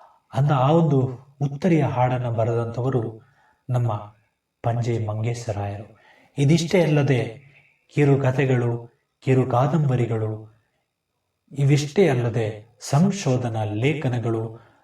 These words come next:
ಸಂಪಾದಿತ ಕೃತಿಗಳು, ಇವೆಲ್ಲವನ್ನು ರಚಿಸಿದ್ದು ನಮ್ಮ ಪಂಜೆ ಮಂಗೇಶರಾಯರು. ಆಗಿನ ಕಾಲದಲ್ಲಿ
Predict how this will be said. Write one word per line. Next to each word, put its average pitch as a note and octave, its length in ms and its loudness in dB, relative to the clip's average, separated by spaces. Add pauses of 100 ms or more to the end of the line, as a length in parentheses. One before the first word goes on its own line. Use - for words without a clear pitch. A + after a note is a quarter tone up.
ಸಂಪಾದಿತ C3+ 720 0
ಕೃತಿಗಳು, B2+ 640 -2 (600)
ಇವೆಲ್ಲವನ್ನು B2+ 1160 -2
ರಚಿಸಿದ್ದು B2+ 720 -4 (600)
ನಮ್ಮ A#2+ 320 -2 (640)
ಪಂಜೆ A#2 420 -2 (540)
ಮಂಗೇಶರಾಯರು. G2+ 1080 -6 (2750)
ಆಗಿನ G3+ 340 4
ಕಾಲದಲ್ಲಿ F3 580 4